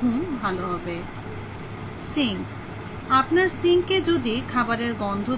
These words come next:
থেকে যায়, তাহলে সিঙ্কের মধ্যে লেবু বা কমলার খোসা দিয়ে রাখলে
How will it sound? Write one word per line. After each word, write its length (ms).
থেকে 260
যায়, 380
তাহলে 520
সিঙ্কের 380
মধ্যে 400
লেবু 580
বা 240
কমলার 460
খোসা 300
দিয়ে 260
রাখলে 460